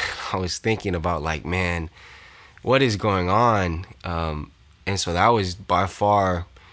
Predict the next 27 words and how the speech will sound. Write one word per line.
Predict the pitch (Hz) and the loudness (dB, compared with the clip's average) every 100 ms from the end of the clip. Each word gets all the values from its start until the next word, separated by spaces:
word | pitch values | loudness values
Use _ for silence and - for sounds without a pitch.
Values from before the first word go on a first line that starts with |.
| - - - | -20 -20 -20
one | - 107 | -4 0
of | |
the | 101 | 2
most | 95 - | 0 -2
depressing | 92 104 92 95 | -4 -2 0 0
moments. | 92 113 110 85 - - - _ | 2 2 2 0 -4 -10 -14 _
But | 95 92 95 87 - - | -8 -2 -2 -2 -6 -16
there | - 113 | -2 2
is | 135 135 | 2 2
good | 170 | 2
news | 160 156 | 4 2
because | 135 117 - 107 95 - - - - - - - _ _ - - - | 2 -2 2 2 2 -6 -14 -20 -20 -20 -20 -20 _ _ -20 -20 -4
there | 113 113 | 2 4
is | 143 170 | 4 4
some | - 156 | 2 0
cases, | 147 160 175 - 107 104 | 2 2 4 2 0 2
and | 101 101 90 - | 2 0 -4 -6
a | 107 | 2
lot, | 110 117 | 4 4
a | 120 | 4
lot | 117 98 117 | 0 4 4
of | 123 | 4
times | 127 117 | 2 2
in | 107 | 2
younger | 104 131 151 | 4 4 4
patients, | 131 107 101 98 92 - - | 2 0 0 -2 -4 -8 -10
where | 107 110 107 104 98 107 | -2 2 2 2 0 -4